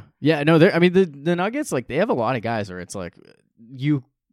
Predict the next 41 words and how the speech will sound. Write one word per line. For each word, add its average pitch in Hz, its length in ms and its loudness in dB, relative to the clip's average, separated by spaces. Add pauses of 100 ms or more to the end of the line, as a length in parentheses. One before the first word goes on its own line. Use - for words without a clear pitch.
you're 151 140 0
happy 110 460 -4
to 98 120 -10
see 98 220 -6
them 92 320 -12
win 98 180 -12
a 87 60 -10
championship 82 640 -14
in 95 80 -12
the 95 80 -14
way 90 160 -10
they 85 140 -12
did. 87 260 -6
Like, 98 140 -8
Murray, 104 240 -2
of 95 100 -4
course, 104 400 0
missing 104 380 -4
two 107 300 0
playoffs 101 720 -2
with 107 240 -2
a 95 380 -2
torn 104 300 -6
A 98 80 -4
C 101 200 -4
L. 107 320 2
After 165 300 4
being 139 180 2
a 113 40 0
star 110 300 0
in 107 80 -2
the 104 60 2
bubble, 95 360 -2
like 98 100 0
you 101 80 -4
said, 101 220 -2
the 95 80 -6
Nuggets 98 320 -4
stuck 110 240 0
with 104 100 0
him, 101 320 -4